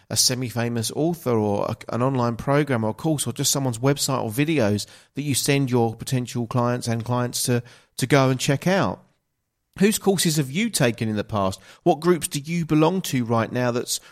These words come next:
run by a, a, a, a person of authority? And are you an active affiliate? Do you promote and sell other people's products or services? And have you promoted them recently? So finally,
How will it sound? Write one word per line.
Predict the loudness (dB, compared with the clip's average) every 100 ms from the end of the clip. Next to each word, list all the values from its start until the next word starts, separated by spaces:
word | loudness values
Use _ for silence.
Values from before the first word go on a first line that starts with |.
| _
run | 0 2 2 0
by | 0 0 0 -4 -8 _ _
a, | -6 -4 -6 -4
a, | -4 -2
a, | -6 -6 _
a | -4
person | 2 4 4 0
of | -4
authority? | -4 0 2 2 0 -4 -6 -10 _ _ -2
And | 0 0 2
are | 6 6
you | 6
an | 0
active | -2 0 0
affiliate? | 2 2 4 4 2
Do | -2
you | -6
promote | -4 0 2 2
and | 0
sell | 2 2
other | 2
people's | -6 -8
products | -2 -2 0 -2 -4 -6
or | -2
services? | 2 2 2 0 -2 -4 -6 _ _ _
And | 0
have | 0
you | 0
promoted | -2 0 -2 -2
them | -2 0
recently? | 0 -2 -4 -4 -4 -4 -8 _ _ _ _ _ _ _ _
So | -6 -2
finally, | 2 2 4 2 0